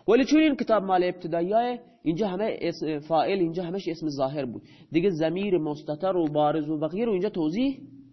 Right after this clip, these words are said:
نداده بود. المفعول بهی، شد التلمیذ الحبل،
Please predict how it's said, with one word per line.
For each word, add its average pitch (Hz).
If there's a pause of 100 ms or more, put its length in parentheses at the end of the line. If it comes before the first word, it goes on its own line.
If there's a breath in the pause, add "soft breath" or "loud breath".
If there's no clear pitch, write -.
نداده 107
بود. - (840 soft breath)
المفعول 180
بهی، 180 (840)
شد 202
التلمیذ 190
الحبل، 139